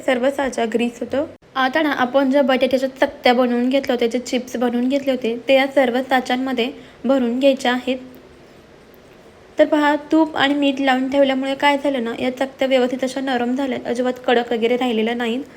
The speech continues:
आणि हे बटाटे चिप्स यामध्ये घातले की लगेच आपल्याला गॅसची फ्लेम लोच ठेवायची. इथून शेवटपर्यंत आपल्याला गॅसची फ्लेम अगदी लोच ठेवायची आहे. तर बघा, संपूर्ण चकत्या होत्या त्या यामध्ये घातल्या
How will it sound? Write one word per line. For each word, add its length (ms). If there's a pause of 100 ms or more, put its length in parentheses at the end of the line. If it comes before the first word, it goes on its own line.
(640)
आणि 240
हे 80
बटाटे 360
चिप्स 340
यामध्ये 380
घातले 400 (180)
की 120
लगेच 300
आपल्याला 300 (300)
गॅसची 400
फ्लेम 320 (220)
लोच 380
ठेवायची. 420
इथून 400
शेवटपर्यंत 640
आपल्याला 420
गॅसची 280
फ्लेम 300
अगदी 260
लोच 260
ठेवायची 420
आहे. 80 (520)
तर 60
बघा, 220
संपूर्ण 540
चकत्या 400
होत्या 240
त्या 180
यामध्ये 340
घातल्या 380